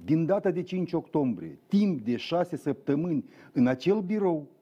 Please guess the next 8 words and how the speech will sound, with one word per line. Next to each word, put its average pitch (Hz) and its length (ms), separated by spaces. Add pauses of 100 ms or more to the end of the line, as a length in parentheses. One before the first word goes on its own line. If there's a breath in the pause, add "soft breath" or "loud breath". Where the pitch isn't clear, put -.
(120)
pe - 80
care 131 220
l-a 135 160
ocupat 170 520
Alexandru 143 400
Stoianoglu 135 560 (120)
până 226 440
la, 95 200